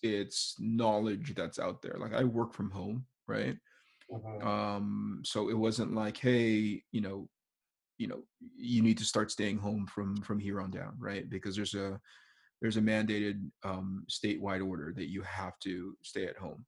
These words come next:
Speaker 1: right? For,
Speaker 2: Right.
Speaker 1: for the sake of public safety. It was never anything like that. I, I work from home anyway. It's just the fact that it's in the air now, and anytime that you, let's say I go run some groceries,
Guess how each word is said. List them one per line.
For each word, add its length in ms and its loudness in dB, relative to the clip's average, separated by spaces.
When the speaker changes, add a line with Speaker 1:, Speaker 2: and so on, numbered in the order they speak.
Speaker 1:
right? 200 -6
For, 180 0
Speaker 2:
Right. 100 -4
Speaker 1:
for 100 -8
the 60 -6
sake 240 -2
of 60 -14
public 240 -4
safety. 360 -6
It 40 6
was 140 8
never 300 10
anything 300 0
like 240 -8
that. 240 -2
I, 240 -2
I 40 -4
work 240 -4
from 160 -4
home 220 -4
anyway. 320 -4
It's 160 -2
just 140 -6
the 60 0
fact 280 0
that 80 -2
it's 140 -6
in 140 -2
the 160 -2
air 200 -4
now, 320 -6
and 120 -6
anytime 420 -6
that 100 -2
you, 160 -6
let's 200 -8
say 180 -4
I 120 -6
go 280 -8
run 140 -6
some 240 -10
groceries, 580 0